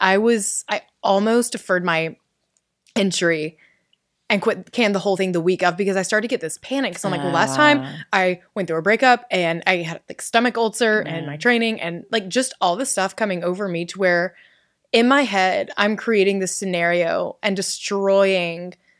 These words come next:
Speaker 1: almost myself in my mind before it's even happened. It's like I,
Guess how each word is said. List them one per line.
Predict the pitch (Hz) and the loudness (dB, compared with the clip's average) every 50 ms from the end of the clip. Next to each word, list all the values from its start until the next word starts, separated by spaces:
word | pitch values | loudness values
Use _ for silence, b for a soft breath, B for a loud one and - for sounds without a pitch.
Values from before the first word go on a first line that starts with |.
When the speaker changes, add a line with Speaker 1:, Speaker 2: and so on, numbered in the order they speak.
| _ _ _ _ _ _ _ _ _ _ _ _ _ _ _ _ _ _ _ _ - 196 202 - | _ _ _ _ _ _ _ _ _ _ _ _ _ _ _ _ _ _ _ _ -10 -10 -10 -10
Speaker 1:
almost | - - - 254 285 339 339 - - | -4 0 0 2 4 2 2 2 2
myself | 254 226 208 - 226 220 214 - | 0 0 2 2 2 2 2 0
in | 214 | 0
my | 190 165 160 | 0 0 0
mind | 165 165 160 175 185 180 170 | 0 0 -2 -2 -2 -2 -4
before | 165 - 196 175 | -4 -2 -2 -2
it's | 160 - | -2 -2
even | 190 175 170 156 | -6 -4 -4 -4
happened. | 151 165 160 160 - 185 190 | -4 -4 -4 -4 -4 -4 -2
It's | 180 - | 0 2
like | 208 185 - | 2 2 2
I, | 202 190 190 185 185 175 - - - | 2 2 2 0 0 -2 -6 -10 -14